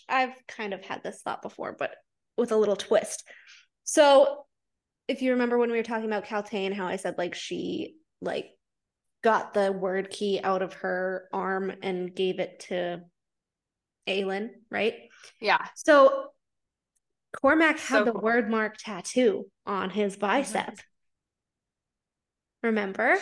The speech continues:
Speaker 1: So if that wasn't, like, a portal to get him out, what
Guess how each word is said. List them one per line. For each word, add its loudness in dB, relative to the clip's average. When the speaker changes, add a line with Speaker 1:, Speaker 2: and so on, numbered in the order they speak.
Speaker 1:
So 4
if 4
that 6
wasn't, 2
like, -2
a -4
portal -4
to -4
get -2
him -2
out, -2
what 0